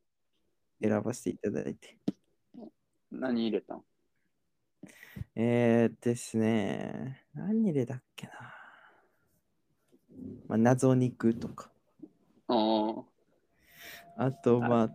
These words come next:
Speaker 1: 卵。
Speaker 2: そのなんか、自分の、なんかその選択するだけなん？
Speaker 1: はい。
Speaker 2: その自分が
Speaker 1: はい。
Speaker 2: これいいなって思ったやつを入れれるわけじゃない？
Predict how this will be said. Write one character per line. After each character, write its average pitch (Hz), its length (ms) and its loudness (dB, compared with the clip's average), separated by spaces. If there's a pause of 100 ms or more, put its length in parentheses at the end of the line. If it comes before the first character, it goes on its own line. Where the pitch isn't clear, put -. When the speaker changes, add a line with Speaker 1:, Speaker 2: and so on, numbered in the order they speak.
Speaker 1:
卵。 139 200 2
Speaker 2:
そ 127 100 10
の 127 60 12
な 143 120 10
ん - 60 6
か、 117 300 10 (760)
自 139 160 0
分 180 880 6
の、 190 480 8 (260)
な 151 140 -4
ん - 40 -6
か 123 100 0
そ 127 100 -4
の 117 60 -4
選 180 240 2
択 180 240 0
す - 120 -6
る 156 80 -4
だ 156 120 6
け - 100 -2
な 92 80 -2
ん？ - 40 -2
Speaker 1:
は - 20 -6
い。 - 40 -10
Speaker 2:
そ 110 60 -6
の 104 60 -4
自 117 160 -2
分 160 960 -2
が 143 180 2 (320)
Speaker 1:
は 147 100 0
い。 123 200 -4
Speaker 2:
こ 143 120 4
れ 147 120 6
い 143 40 2
い 135 40 -2
な 120 160 0
っ - 40 -10
て 117 100 -2
思 113 180 -2
っ - 20 -16 (180)
た 113 60 -2
や 110 160 2
つ - 180 -6
を 135 200 2
入 104 100 0
れ 104 160 4
れ 104 140 4
る 101 100 0
わ 101 100 2
け - 140 -8
じ - 80 -10
ゃ 80 40 -8
な 78 80 -12
い？ - 100 -16